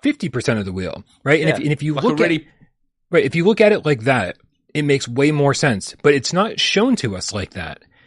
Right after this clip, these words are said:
Speaker 1: right?
Speaker 2: Yeah.
Speaker 1: And, but that's obviously what's happening behind the scenes. And so, like, they should, they should, they should display it as that, right? And, and just to give us, otherwise people are like, "It's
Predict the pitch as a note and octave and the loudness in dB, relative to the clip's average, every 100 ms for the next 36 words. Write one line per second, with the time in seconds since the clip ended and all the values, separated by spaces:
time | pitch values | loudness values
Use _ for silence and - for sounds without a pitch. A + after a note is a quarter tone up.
0 | _ _ B2 D3+ F3+ _ - G2+ G2 - | _ _ 4 4 4 _ -4 -2 -2 -2
1 | C#3 D3+ C#3+ F3+ - - D3 E3+ F3 C#3+ | 4 4 4 0 0 -4 0 0 2 2
2 | C#3 C3 B2 C3+ A#2 A#2+ A2 G#2+ E3+ G2+ | 2 2 2 0 0 0 -2 -4 -4 -4
3 | - - - - - B2+ - C3+ C3 - | -6 -16 -18 -16 -6 -2 2 2 0 -4
4 | B2 - D3+ - C#3+ _ B2 B2+ - A2 | -6 0 0 0 -6 _ -6 -6 -6 -10
5 | _ _ _ _ _ - C3 B2+ G#2 _ | _ _ _ _ _ -2 0 0 -6 _
6 | - A#2+ - D3 E3 F3 - - C3 B2+ | -12 -10 -8 -2 2 2 0 -2 0 0
7 | G2 G#2 G2 E2 - _ _ - - A2+ | -4 -4 -4 -6 -14 _ _ -20 -8 0
8 | A2+ A2+ A2+ B2 A2+ C3+ - C3+ B2 G2+ | 0 0 -2 -2 -2 -4 -2 -2 -2 -8
9 | - - B2 - F3 E3 C#3 C#3+ D#3 B2 | -20 -14 -8 -2 2 4 2 0 0 0
10 | C#3+ - | -2 -4